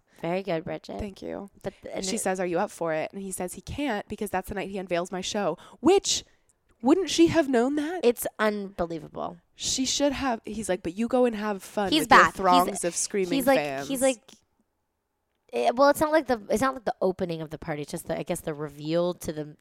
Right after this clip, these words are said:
Speaker 1: curator.
Speaker 2: Maybe.
Speaker 1: Um,
Speaker 2: Still, you'd think she would know.
Speaker 1: You'd think he
Speaker 2: Alex
Speaker 1: would
Speaker 2: is her
Speaker 1: tell
Speaker 2: whole
Speaker 1: her.
Speaker 2: world. Why doesn't she have his, anyway?
Speaker 1: And so Charlotte and Harry meet the couple who
Speaker 2: They
Speaker 1: is
Speaker 2: have this,
Speaker 1: potentially
Speaker 2: like,
Speaker 1: gonna give them the baby, and it's a very
Speaker 2: full gorgeous spread.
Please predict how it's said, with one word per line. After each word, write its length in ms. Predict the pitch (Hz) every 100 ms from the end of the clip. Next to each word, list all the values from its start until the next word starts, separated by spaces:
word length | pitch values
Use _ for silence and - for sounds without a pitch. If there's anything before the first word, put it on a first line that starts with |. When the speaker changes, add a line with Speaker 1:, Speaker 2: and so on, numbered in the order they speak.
| _
Speaker 1:
curator. 640 | - 180 190 220 262 311 311 -
Speaker 2:
Maybe. 580 | 190 165 160 143 147 180 _ -
Speaker 1:
Um, 680 | 185 180 165 156 156 165 - _ -
Speaker 2:
Still, 320 | - 330 302
you'd 180 | 220 -
think 160 | 294
she 140 | - 311
would 160 | 254
know. 480 | 208 233 233 170 180
Speaker 1:
You'd 120 | 196 226
think 180 | 311
he 40 | 220
Speaker 2:
Alex 240 | 269 285
Speaker 1:
would 40 | 285
Speaker 2:
is 60 |
her 60 | 233
Speaker 1:
tell 60 | 247
Speaker 2:
whole 80 | 285
Speaker 1:
her. 440 | 240 226 226 170 202
Speaker 2:
world. 460 | 226 247 165 170
Why 180 | 175 185
doesn't 180 | 208 233
she 160 | -
have 180 | 233 220
his, 320 | 214 202 - - - -
anyway? 400 | 165 160 - - - _ _ -
Speaker 1:
And 140 | 190
so 200 | 208 196
Charlotte 600 | 185 - 202 220 240 - -
and 180 | 175 175
Harry 380 | 170 160 165
meet 320 | 160 160 160 -
the 80 |
couple 480 | 156 - 151 147 143 -
who 80 | 160
Speaker 2:
They 100 | 214
Speaker 1:
is 80 | 190
Speaker 2:
have 160 | 208
this, 140 | 196 185
Speaker 1:
potentially 240 | 180 180 196
Speaker 2:
like, 60 |
Speaker 1:
gonna 180 | 190 180
give 180 | 175 156
them 140 | 151 147
the 80 |
baby, 340 | 151 131 127 -
and 100 | 156
it's 140 | 147
a 40 | 156
very 260 | 156 170
Speaker 2:
full 260 | 214 214 220
gorgeous 560 | - 185 190 190 185 185
spread. 680 | - - 156 156 156 156